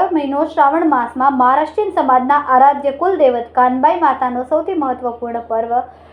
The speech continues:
કાનબાઈ માતાજીનો ઉત્સવો પારંપરિક રીતે ધામધૂમથી ઉજવણી કરતા હોય છે. સુરત શહેર ટેક્સટાઇલ અને ડાયમંડ સિટી હોવાથી ભારતના તમામ રાજ્યોમાંથી રોજીરોટી મેળવવા માટે સુરત શહેરમાં વસેલા છે. એમાંથી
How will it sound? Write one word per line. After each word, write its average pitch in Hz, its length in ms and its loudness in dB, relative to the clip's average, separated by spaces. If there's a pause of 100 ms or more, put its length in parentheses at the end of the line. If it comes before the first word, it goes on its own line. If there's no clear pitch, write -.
કાનબાઈ 262 400 2
માતાજીનો 262 560 0
ઉત્સવો 262 400 -2
પારંપરિક 262 720 0
રીતે 247 280 -8
ધામધૂમથી 269 580 -2
ઉજવણી 285 340 -4
કરતા 269 280 -6
હોય 196 160 -14
છે. - 200 -18 (320)
સુરત 403 320 0
શહેર 392 260 2
ટેક્સટાઇલ 359 440 0
અને 330 180 0
ડાયમંડ 277 300 0
સિટી 294 260 -4
હોવાથી 311 400 -2 (180)
ભારતના 320 500 -2
તમામ 302 260 0
રાજ્યોમાંથી 277 760 -2
રોજીરોટી 254 540 -4
મેળવવા 277 340 0
માટે 262 360 -2
સુરત 269 380 -6
શહેરમાં 277 340 -4
વસેલા 240 380 -6
છે. - 300 -16 (500)
એમાંથી 254 440 -2